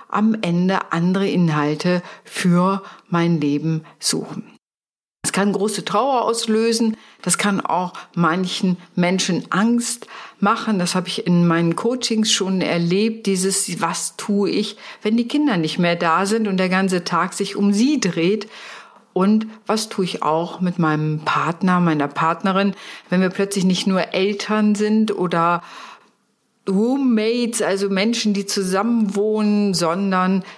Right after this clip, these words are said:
dass wir plötzlich wieder ein Liebespaar werden müssen. Denn das bleibt oft auf der Strecke in diesen Zeiten, weil man so sehr von Arbeit und der Organisation des Alltags,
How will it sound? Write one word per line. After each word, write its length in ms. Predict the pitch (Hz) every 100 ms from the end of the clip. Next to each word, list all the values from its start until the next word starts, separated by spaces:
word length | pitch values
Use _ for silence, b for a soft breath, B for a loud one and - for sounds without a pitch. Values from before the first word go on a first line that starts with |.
| B
dass 240 | 170 -
wir 80 | 190
plötzlich 440 | 190 147 143 -
wieder 120 | 180 190
ein 160 | 202
Liebespaar 560 | 214 247 254 - 147 147
werden 260 | 127 123
müssen. 320 | 131 - - - _ -
Denn 100 | 170
das 360 | 208 247 - B B B
bleibt 480 | 190 175 226 226 - -
oft 380 | 214 - - -
auf 200 | 190 -
der 100 | 185
Strecke 420 | - 202 214 220
in 140 | 202
diesen 240 | 180 185 170
Zeiten, 360 | 190 202 220
weil 100 | 185
man 180 | 175 170
so 140 | 202
sehr 180 | 226 208
von 260 | 202 190 175
Arbeit 640 | - 185 220 208 196 190
und 140 | 165
der 140 | 175 151
Organisation 760 | 175 180 175 170 160 - 208 214
des 200 | 175 -
Alltags, 580 | 190 196 190 185 -